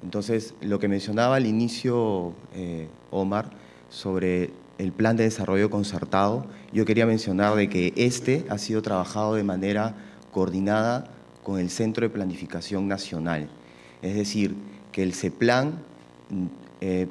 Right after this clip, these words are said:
da el pauteo de cómo es que nos estamos planteando metas a futuro y cómo este instrumento de gestión de planificación comienza a enlazarse con otras estrategias y políticas que, que bien, eh, que mencionó muy bien, este, Omar, ¿no?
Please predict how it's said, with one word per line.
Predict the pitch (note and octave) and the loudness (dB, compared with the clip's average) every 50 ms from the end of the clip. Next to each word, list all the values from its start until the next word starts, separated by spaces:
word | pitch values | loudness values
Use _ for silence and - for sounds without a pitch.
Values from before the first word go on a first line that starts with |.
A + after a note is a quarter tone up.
| - - - | -4 -8 -2
da | F#2 G#2+ | 0 2
el | A2+ B2 A#2+ | 2 2 4
pauteo | - A2+ G2+ F#2+ F#2+ - B2 B2 C3+ C#3 B2+ | 4 2 2 2 2 2 4 4 6 6 6
de | G#2+ G2+ | 4 4
cómo | G2+ A2+ A2+ A#2 A#2 B2 | 4 4 2 4 4 2
es | A#2+ A#2+ A#2+ | 2 0 0
que | - A2+ A2+ | -2 0 0
nos | G#2+ G2 G2+ | 0 0 -2
estamos | F#2 F#2 - G#2+ A2 A2+ A2+ | -4 -4 -6 -6 -6 -6 -6
planteando | - A2 F#2 F#2+ F#2 G#2+ A2 A2 G#2+ G#2 | -4 -2 -2 -2 0 0 0 0 0 0
metas | G#2 G#2 A2 G#2+ G#2 A#2+ A2 - | 0 0 0 0 -2 -4 -4 -6
a | G#2+ | -8
futuro | - - - - - A2+ A2+ A#2+ C#3 D#3+ - - - - - - | -8 -8 -10 -4 -2 0 0 0 0 -2 -6 -14 -18 -18 -12 -10
y | - | -6
cómo | G2 - B2 B2+ C3 C3+ | -2 2 4 4 6 4
este | C3+ C3+ - C#3 | 4 2 2 0
instrumento | C#3+ C3+ - A2+ G#2+ G2+ A2 A#2 A#2+ - B2+ | 0 0 0 0 0 2 2 2 2 0 -2
de | A#2+ | -2
gestión | - G#2 F#2 - - - A2+ A2+ A#2+ B2+ | -2 -4 -6 -6 -2 -2 0 0 0 0
de | A#2+ A#2 | -2 -2
planificación | A2+ A2 G2 F2+ - F#2+ - - F2 - - A2+ A2+ A#2+ C#3+ D#3+ - - - - - - - - - - - - - - - | -2 -2 -2 -2 -2 -4 -6 -6 -6 -4 -2 -2 0 0 -2 -4 -8 -14 -20 -20 -20 -20 -20 -20 -20 -20 -20 -20 -18 -10 -4
comienza | - G2 G#2 A2 A2+ A#2 A2+ - C3 | -2 0 2 2 2 2 2 0 -2
a | A#2+ | 0
enlazarse | A#2+ G#2+ F#2 G2 - - A#2 A2+ A#2+ C3 B2 | 0 0 0 0 0 -2 -2 -2 0 -2 -6
con | - F#2+ G2 G2 | -4 -2 -2 -2
otras | G#2+ G#2+ A2+ A#2+ A#2+ | -2 -2 -4 -4 -4
estrategias | A2+ G#2+ - G2 F#2 - G#2 G#2+ G2+ G#2 A2+ A#2 A#2+ A#2+ - - - - - - - - - - - - - | -6 -6 -6 -6 -4 -2 -2 -2 -2 -2 -4 -4 -4 -6 -8 -14 -20 -20 -20 -20 -20 -20 -20 -20 -20 -14 -8
y | - G2+ F#2+ F2 | -4 -4 -2 0
políticas | G2 F#2+ F#2+ G#2+ G#2 A2+ A2+ G#2 - A#2+ A#2 A2+ | 0 2 2 2 0 0 -2 0 0 -2 -2 -2
que, | - - G2 F2 F2+ F2 F2 - | -4 -4 -2 -2 -2 -2 -4 -8
que | - F#2+ F#2 | -8 -6 -4
bien, | F#2 G2+ G#2 G#2 G#2+ G#2+ G#2+ - - | 0 2 2 2 2 0 -2 -4 -6
eh, | C2 B1+ - - | -6 -8 -6 -4
que | G2 F#2 | -4 -2
mencionó | E2+ E2 F2+ F2+ F2 - G2 F#2+ G2+ G2+ | -2 0 0 -2 0 -2 -2 0 0 0
muy | G#2 G#2+ A2 G#2+ | 0 2 2 2
bien, | G#2 G#2+ G#2+ G#2+ G#2+ G#2+ | 2 2 2 0 0 -4
este, | G#2+ G#2 - - - F#2+ E2+ D#2+ - - | -6 -8 -10 -6 -4 -4 -4 -4 -4 -2
Omar, | G#2 G#2+ G2 F2+ E2+ D#2+ E2 | 0 0 0 0 -2 -4 -6
¿no? | E2+ F2+ | -8 -8